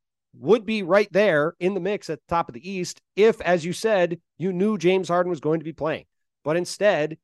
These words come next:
it's the Sixers, who are, uh, constantly in an absolute state of chaos,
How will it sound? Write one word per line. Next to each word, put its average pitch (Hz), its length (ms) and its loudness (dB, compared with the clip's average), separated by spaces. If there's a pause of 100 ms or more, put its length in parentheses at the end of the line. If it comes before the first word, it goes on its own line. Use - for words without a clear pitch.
(120)
it's 139 180 -10
the 170 100 -6
Sixers, 151 680 0
who 147 100 0
are, 160 180 2
uh, - 160 -12 (160)
constantly 160 720 0
in 139 200 -4
an 131 120 -4
absolute 151 520 -6
state 143 220 -2
of 127 80 -8
chaos, 104 560 -6